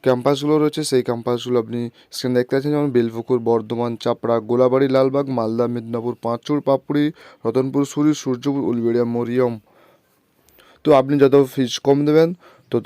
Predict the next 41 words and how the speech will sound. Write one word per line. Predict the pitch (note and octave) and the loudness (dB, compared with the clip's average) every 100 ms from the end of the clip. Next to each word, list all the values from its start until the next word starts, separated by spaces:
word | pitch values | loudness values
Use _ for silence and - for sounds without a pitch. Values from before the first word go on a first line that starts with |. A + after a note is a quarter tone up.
| A#2+ | 2
আপনার | A#2 B2 A#2+ A#2+ - _ - | 2 -2 -4 -6 -12 _ -8
ভালো | A2+ A#2 | -2 2
ভালো | A#2+ A#2+ B2+ | 2 2 0
ক্যাম্পাস | A#2+ A#2 A#2+ | 0 0 0
আপনি | A#2+ A#2 B2 | -2 -4 -2
আর | A#2 A#2 _ _ - | -4 -6 _ _ -2
পাবেন | C3+ D#3 | 4 4
না। | D#3 D#3 C#3 | 4 2 4
তারপরে | B2+ D3 D3 | 4 4 4
রয়েছে | D3+ D3+ D3+ - | 4 4 0 -2
তিন | C3+ B2+ | -2 -2
নম্বর | B2 B2 A#2 | 0 -2 0
যেটা | B2 B2 | 2 2
আছে | B2+ B2 | 0 -4
ন | B2 | -2
হাজার | A#2+ - - | -2 -6 -8
পাঁচশো | A#2+ - B2+ | -8 -8 -8
নব্বই | B2+ C3 C#3 | -2 2 4
টাকা | D3 | 4
এবং | D3 C#3+ | 2 2
ভর্তি | C#3+ - D3 | 0 -2 -2
ফি | D3 | -2
হচ্ছে | - D3+ C#3+ | 0 -4 -4
ছেচল্লিশ | - B2+ A#2 | -6 -4 -2
হাজার | A#2+ A#2 | -2 -2
চারশো | A#2+ - B2 C3 | -6 -6 -6 0
চল্লিশ | C3+ C#3 - | 0 0 0
টাকা। | D3 C#3 | 2 2
ওই | C3+ - - - - - | 0 -10 -20 -20 -12 2
সেম | D#3 D#3 D#3+ | 4 4 2
একই | D#3+ D3 | 4 2
অর্থাৎ | - C3 A2+ | 4 0 0
দু | B2+ | 0
নম্বর | B2+ B2 A2+ | 0 0 0
যে | A#2+ C3 | -4 -2
ক্যাম্পাসগুলো | B2 C3 C3 C#3+ D3 B2+ C3 | 0 2 2 0 0 -2 0
দিয়েছে | D3 D3+ C#3+ D#3 B2 | 2 0 -2 -2 -2
অর্থাৎ | A#2 B2+ B2+ - - - | -2 -6 -6 -12 -20 -6
তিন | C3+ C3+ | -2 0
নম্বরেও | C3 B2 C3 B2+ | 0 0 -2 -2
সেই | B2+ | -6